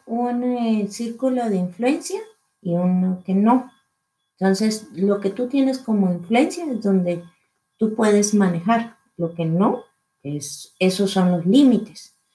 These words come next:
Por ejemplo, si tú no tienes el suficiente dinero para est-, hacer un proyecto o algún estudio,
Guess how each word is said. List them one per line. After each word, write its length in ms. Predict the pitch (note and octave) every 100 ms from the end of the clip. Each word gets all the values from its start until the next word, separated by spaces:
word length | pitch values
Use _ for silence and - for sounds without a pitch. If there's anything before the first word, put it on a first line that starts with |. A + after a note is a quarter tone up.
| _ _ _
Por 120 | F3+
ejemplo, 400 | E3 G3 B3 G#3
si 160 | G3 E3+
tú 220 | E3+ G#3
no 220 | A3 A3+
tienes 400 | A3+ A#3+ A#3 G#3
el 120 | F#3+ F3
suficiente 1040 | F#3 - E3+ - G#3 G#3+ A3 A3+ A3+ A3
dinero 580 | A3+ A3+ A#3+ A#3 F3+ -
para 420 | F3+ E3 D#3+ D#3+
est-, 220 | D#3+ -
hacer 460 | E3 D#3 F#3 F#3+ G3
un 240 | G#3 G3+
proyecto 580 | G#3 A3 A3 A#3 A#3 E3+
o 220 | D3+ D3+
algún 400 | D#3 D#3 F#3 G3+
estudio, 580 | A3 A3 B3+ B3+ C4 G4